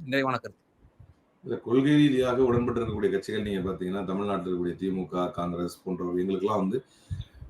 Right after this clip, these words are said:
Speaker 2: கொள்கை ரீதியாவே மிகப்பெரிய உடன்பாடும் ஒரு நெருக்கமும் இருக்கு.
Speaker 1: ம்.
Speaker 2: கெஜ்ரிவால் பொறுத்த வரைக்கும் நான் எப்போதும் சொல்வது உண்டு, ஒரு தேர்தலுக்காக எதிரிக்கு எதிரி நண்பன் என்கின்ற அடிப்படையில் சேர்க்கப்படக்கூடிய ஒரு கட்சி தானே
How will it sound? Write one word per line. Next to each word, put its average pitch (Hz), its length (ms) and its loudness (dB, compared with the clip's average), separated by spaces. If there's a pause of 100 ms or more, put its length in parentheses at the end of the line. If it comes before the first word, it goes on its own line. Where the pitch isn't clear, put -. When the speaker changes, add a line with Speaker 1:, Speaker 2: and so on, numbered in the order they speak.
(440)
Speaker 2:
கொள்கை 143 280 10
ரீதியாவே 120 400 10
மிகப்பெரிய 101 380 0
உடன்பாடும் 98 540 2
ஒரு 87 360 -8
நெருக்கமும் 90 420 -8
இருக்கு. - 260 -20 (500)
Speaker 1:
ம். 131 60 -4
Speaker 2:
கெஜ்ரிவால் 175 420 10
பொறுத்த 117 260 2
வரைக்கும் 101 500 2
நான் 90 140 -8
எப்போதும் 120 380 2
சொல்வது 104 380 2
உண்டு, 90 340 4 (720)
ஒரு - 180 -14
தேர்தலுக்காக 135 720 8
எதிரிக்கு 127 320 10
எதிரி 120 140 6
நண்பன் 113 260 2
என்கின்ற 107 320 2
அடிப்படையில் 101 400 2
சேர்க்கப்படக்கூடிய 90 760 0
ஒரு 85 240 -10
கட்சி 90 200 -6
தானே 90 200 -4